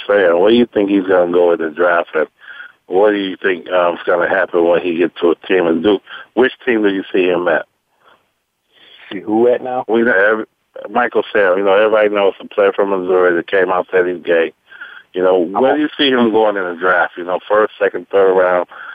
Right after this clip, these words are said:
Speaker 1: and what teams do you see him possibly picking him up? And then tell us what you think's gonna happen once he starts to play.
Speaker 2: Here, here's, here's what I think about him. Here's what I think about the situation for him. Okay, I think,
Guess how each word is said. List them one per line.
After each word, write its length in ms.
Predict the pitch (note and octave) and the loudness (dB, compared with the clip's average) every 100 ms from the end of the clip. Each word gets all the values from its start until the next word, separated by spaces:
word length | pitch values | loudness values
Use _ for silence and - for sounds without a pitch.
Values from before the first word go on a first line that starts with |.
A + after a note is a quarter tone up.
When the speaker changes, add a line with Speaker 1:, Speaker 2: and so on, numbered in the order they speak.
| - - | -20 -8
Speaker 1:
and 160 | G2 G2 | 0 2
what 160 | A2+ - | 2 2
teams 300 | C3 B2 G#2 | 0 2 2
do 80 | |
you 120 | G2 G2+ | 0 0
see 60 | G#2+ | 0
him 160 | F#2 E2+ | 0 0
possibly 480 | A2 G#2 - F#2 - | -2 -2 -4 -10 -6
picking 300 | - F#2+ F#2+ | -6 -4 -2
him 200 | F#2+ F#2+ G2 | 0 2 2
up? 200 | F#2 - _ _ _ - | 0 -4 _ _ _ -4
And 100 | A2+ | 0
then 140 | B2 A#2 | 0 0
tell 220 | A#2+ A2+ | 2 2
us 60 | G#2 | 2
what 180 | A2 A2 | 0 0
you 100 | G2+ | -2
think's 240 | A2+ F#2+ G2 | -2 -2 -2
gonna 220 | F#2 F2+ | 0 0
happen 340 | G2 F#2+ F2 F2+ | 0 -2 -2 -2
once 160 | F2 - | -2 -6
he 120 | F2 - | -12 -2
starts 240 | E2+ - | -2 -2
to 60 | - | -8
play. 320 | - F2 F2 - _ _ _ _ _ _ _ _ _ _ - | -6 -2 -2 -6 _ _ _ _ _ _ _ _ _ _ -8
Speaker 2:
Here, 320 | - B2+ C3+ _ - | -2 0 -2 _ -18
here's, 380 | - A#2+ B2 A#2 - | -8 -2 -2 -2 -8
here's 260 | G#2 A#2 G#2+ | -4 -2 -2
what 140 | G#2+ | -4
I 100 | G2+ | -4
think 240 | G2 G2+ - | -4 -6 -6
about 320 | F#2 D#2+ D2 | -6 -6 -8
him. 180 | - - _ | -8 -8 _
Here's 180 | G#2 G#2 | -2 0
what 120 | G#2+ | 2
I 80 | G2 | 0
think 180 | - G2 | -2 -6
about 240 | F#2 F#2+ | -4 -4
the 60 | - - | -4 -12
situation 500 | F2+ F2 E2 - - | -12 -6 -6 -6 -12
for 80 | D#2 | -16
him. 200 | C#2+ C#2+ _ _ _ - - - | -16 -20 _ _ _ -20 -16 -14
Okay, 340 | - F#2+ F2+ - | -2 0 0 0
I 100 | F2 - - | -6 -4 0
think, 320 | C#3 A2 | 2 2